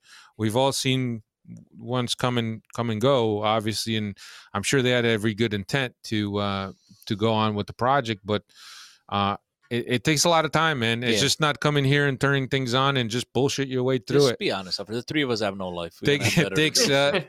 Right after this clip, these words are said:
Speaker 2: <laughs>
Speaker 1: it takes time to research. Dave does a great job with the stats, and Cristiano does a great job with I don't know what.
Speaker 2: Yeah.
Speaker 1: And then me, I, I try to put it all together.
Speaker 2: I support you, bro. I'm,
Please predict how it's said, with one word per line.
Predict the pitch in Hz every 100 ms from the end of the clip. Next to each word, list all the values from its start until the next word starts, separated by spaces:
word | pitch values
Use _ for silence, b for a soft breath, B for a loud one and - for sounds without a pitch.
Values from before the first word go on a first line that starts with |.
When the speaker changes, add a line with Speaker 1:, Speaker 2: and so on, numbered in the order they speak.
| -
Speaker 2:
<laughs> | -
Speaker 1:
it | 135
takes | 170 160
time | - 165 143
to | 147
research. | 170 175 175 180 -
Dave | - 143 143
does | 143 135
a |
great | 123 143
job | 131 139 151
with | 139
the | 110
stats, | - 135 147 170 -
and | 107 101 B B B
Cristiano | - - 139 135
does | 123 123
a |
great | 117 131 120
job | 135 131
with | 117 101 _
I | 117
don't | 123 120
know | 110
what. | 90 113 143 - _ b b 95
Speaker 2:
Yeah. | - 113
Speaker 1:
And | 113 110
then | 127 135 123
me, | 147 165
I, | 123 131 117
I |
try | 131 143
to | 127
put | - 135
it | 135
all | 127
together. | - 110 123 92 _
Speaker 2:
I | 139
support | - - - 196 -
you, | 107
bro. | 92 107 123
I'm, | 131